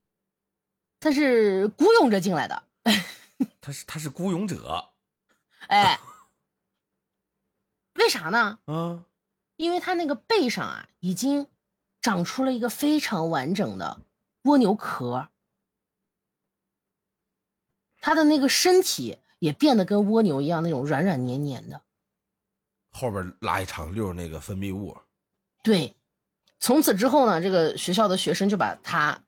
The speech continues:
Speaker 1: 就是这个男孩，反正最后他爸他妈也不承认这是他。
Speaker 2: <laughs> 好嘛。
Speaker 1: 学校就把他关到校，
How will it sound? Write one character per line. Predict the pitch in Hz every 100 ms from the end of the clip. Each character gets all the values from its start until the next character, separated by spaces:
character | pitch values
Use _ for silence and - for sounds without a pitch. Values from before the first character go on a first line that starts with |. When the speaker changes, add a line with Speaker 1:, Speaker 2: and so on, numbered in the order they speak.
| _
Speaker 1:
就 | - 226
是 | 170 -
这 | 370
个 | 302
男 | 214
孩， | 247
反 | 233 156
正 | 196
最 | 269
后 | 277 254 208 - _ _ _ _
他 | - 233
爸 | 233
他 | 247
妈 | 254 247 233 _ - 156
也 | 180
不 | 175
承 | - 202
认 | 240
这 | 214
是 | 196
他。 | 165 185 - _ _ _
Speaker 2:
<laughs> | _ _
好 | - - 90 - 127
嘛。 | 98 - -
Speaker 1:
学 | 214
校 | 233 285
就 | 269
把 | 220 156
他 | - 220 220
关 | 247 247
到 | 226
校， | 208